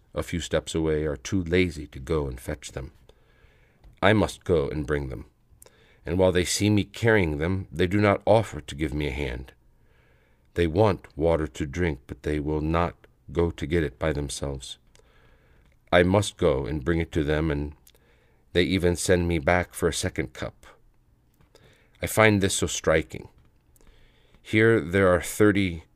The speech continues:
young men, healthy and fit, that come to my cell. They see me limping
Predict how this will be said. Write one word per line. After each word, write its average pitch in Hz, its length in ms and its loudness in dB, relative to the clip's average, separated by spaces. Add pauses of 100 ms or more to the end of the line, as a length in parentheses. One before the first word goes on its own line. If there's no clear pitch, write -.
young 95 340 2
men, 78 300 -2 (180)
healthy 90 360 0
and 87 120 0
fit, - 320 -2
that - 140 -14
come 90 200 -2
to 90 100 -4
my 87 140 0
cell. 71 380 -2 (1400)
They 87 200 6
see 113 220 0
me 104 140 4
limping 90 600 2